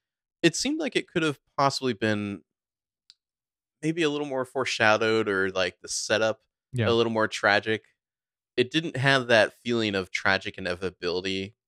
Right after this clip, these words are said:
Speaker 1: It just seemed like suddenly it happened, you know?
Speaker 2: Yeah.
Speaker 1: Um, which I would say the Captain America movie, similar thing happening there with, like, having to crash plane.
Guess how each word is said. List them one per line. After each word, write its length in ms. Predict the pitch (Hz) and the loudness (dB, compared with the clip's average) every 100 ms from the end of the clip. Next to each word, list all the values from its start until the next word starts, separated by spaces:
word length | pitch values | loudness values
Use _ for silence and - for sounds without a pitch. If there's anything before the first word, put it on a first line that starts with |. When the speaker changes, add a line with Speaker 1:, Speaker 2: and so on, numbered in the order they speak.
| _ - | _ -6
Speaker 1:
It 180 | 98 | -6
just 180 | - - | -6 -12
seemed 260 | - 98 92 | -8 -8 -4
like 280 | 87 87 - _ _ _ _ - | -2 -4 -8 _ _ _ _ -4
suddenly 360 | - 113 101 | 0 0 0
it 80 | 80 | -4
happened, 540 | 90 98 95 76 58 101 _ _ | 0 2 2 -4 -12 _ _ _
you 120 | 95 | -8
know? 300 | 90 87 95 _ | -6 -8 -10 _
Speaker 2:
Yeah. 80 | 92 90 | -10 -8
Speaker 1:
Um, 240 | 80 82 _ _ _ _ _ _ _ _ _ _ _ _ _ | -12 -18 _ _ _ _ _ _ _ _ _ _ _ _ _
which 420 | 156 151 - - - | -2 0 -2 -4 2
I 120 | 123 | 2
would 180 | 143 135 | 4 0
say 680 | - - 123 113 110 107 101 _ _ - | -4 2 4 4 2 0 -4 _ _ -2
the 240 | 113 107 101 | 0 0 -2
Captain 300 | 147 147 131 | -2 -2 -2
America 680 | 107 127 151 127 104 98 92 - _ | -2 0 2 4 4 4 0 -8 _
movie, 380 | 110 98 90 90 | -8 -6 -4 -6
similar 720 | - 113 104 95 90 87 87 _ _ _ _ _ _ - | -6 -4 -2 0 0 -2 -6 _ _ _ _ _ _ -4
thing 140 | 107 | 0
happening 400 | 95 90 92 87 | 2 0 -2 -6
there 200 | 85 82 | -2 -2
with, 140 | 80 | -2
like, 120 | 90 85 | -6 -6
having 180 | 92 | -6
to 60 | 82 | -4
crash 300 | - 78 - | -4 -4 -4
plane. 300 | 95 87 90 | -6 -6 -6